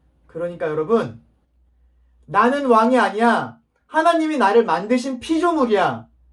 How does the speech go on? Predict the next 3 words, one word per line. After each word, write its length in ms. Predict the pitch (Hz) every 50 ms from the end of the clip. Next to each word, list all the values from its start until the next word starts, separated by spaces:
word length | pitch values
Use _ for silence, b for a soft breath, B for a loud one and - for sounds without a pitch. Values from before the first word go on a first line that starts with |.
| _ _ _ _
그러니까 840 | - - 196 220 240 247 254 240 233 208 175 180 208 240 262 - - _ _ _ _ _ _ _ _ _ _ _ _ _ _ _ _ _ _ _ _ _ _ _ _ _ _
하나님만 720 | - - 311 320 339 339 339 330 320 311 311 302 294 277 240
믿고 580 | 247 247 - 269 285 247 131 - - - -